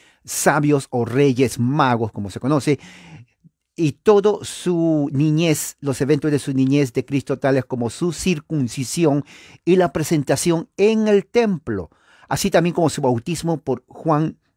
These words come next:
el Bautista en el Jordán. Muy bien. Ah, Epifanía significa, es una palabra ya que significa manifestación, ¿no? Dentro de los servicios ortodoxos que empiezan hoy,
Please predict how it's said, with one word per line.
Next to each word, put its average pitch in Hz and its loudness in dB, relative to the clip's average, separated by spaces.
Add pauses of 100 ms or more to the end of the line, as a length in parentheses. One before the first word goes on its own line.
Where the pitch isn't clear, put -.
(300)
el 131 2
Bautista 131 -2
en 135 2
el 123 0
Jordán. 110 -6 (2500)
Muy 143 4
bien. 123 -2 (240)
Ah, 143 0 (960)
Epifanía 190 2
significa, 143 0
es 123 -2
una 135 0
palabra 117 0
ya 120 2
que 113 -12
significa 107 -6
manifestación, 110 -4 (720)
¿no? 113 -6 (500)
Dentro 151 2
de 127 2 (320)
los 135 -4
servicios 131 -2
ortodoxos 143 -2
que - -6
empiezan 123 -2
hoy, 139 -2